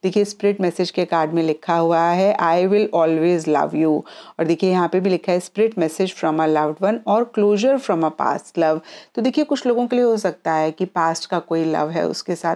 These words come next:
आप क्लोजर भी करना चाह रहे हैं, लेकिन broadly speaking देखिए, स्पिरिट मैसेज का कार्ड एक स्पिरिचुअल कनेक्ट की बात करता है। और देखिए, फ्री विल का कार्ड कहता है कि देखिए, कुछ लोगों के लिए हो सकता है कि आपको ऐसा लग रहा है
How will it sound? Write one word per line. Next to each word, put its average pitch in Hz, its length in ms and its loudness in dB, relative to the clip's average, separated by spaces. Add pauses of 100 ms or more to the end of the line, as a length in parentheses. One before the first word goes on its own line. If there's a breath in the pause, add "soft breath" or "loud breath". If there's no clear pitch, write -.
आप 170 180 -4
क्लोजर 165 380 0
भी 202 140 0
करना 190 340 0
चाह 190 280 0
रहे 208 160 2
हैं, 233 280 0 (380 loud breath)
लेकिन 269 260 2
broadly 175 440 2
speaking 156 500 -2
देखिए, 156 240 -4
स्पिरिट 185 300 -6
मैसेज 175 360 -2
का 175 160 -2
कार्ड 165 420 -2
एक 208 160 -2
स्पिरिचुअल 214 680 -2
कनेक्ट 160 500 -2
की 156 100 -2
बात 135 260 0
करता 151 360 -2
है। 170 340 0 (400 loud breath)
और 202 60 2
देखिए, 226 280 0
फ्री 233 460 0
विल 220 280 2
का 180 200 0
कार्ड 151 280 -2
कहता 160 440 -2
है 196 340 2 (420 loud breath)
कि 240 240 2
देखिए, 233 320 0
कुछ 247 300 -4
लोगों 233 240 2
के 233 100 0
लिए 226 100 4
हो 214 160 2
सकता 196 340 -2
है 196 240 2
कि 208 240 0
आपको 185 420 0
ऐसा 190 220 0
लग 175 180 0
रहा 180 240 2
है 208 260 2